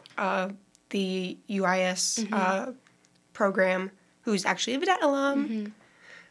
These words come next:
Speaker 1: Shout out to John. <laughs> I think that's his name.
Speaker 2: Jason.
Speaker 1: Jason. Oh my God, excuse me.
Speaker 2: Mm.
Speaker 1: Jason. Shout out to Jason.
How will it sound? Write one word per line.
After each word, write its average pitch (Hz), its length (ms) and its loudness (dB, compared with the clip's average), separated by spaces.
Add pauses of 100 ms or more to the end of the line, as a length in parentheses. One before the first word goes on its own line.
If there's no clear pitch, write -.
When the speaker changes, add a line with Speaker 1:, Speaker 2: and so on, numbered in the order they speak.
Speaker 1:
Shout 226 240 -4
out 233 280 -4
to 277 140 -4
John. 214 460 -4
<laughs> - 40 6
I 339 800 12 (340)
think 220 160 0
that's - 180 -2
his - 120 -10
name. - 180 -8 (140)
Speaker 2:
Jason. 202 500 -8
Speaker 1:
Jason. 240 440 6
Oh 208 120 4
my 202 120 4
God, 240 220 2
excuse - 480 0
me. - 180 -10
Speaker 2:
Mm. 220 240 -6 (100)
Speaker 1:
Jason. - 380 -4
Shout 302 220 4
out 294 80 -4
to - 60 -12
Jason. - 380 -6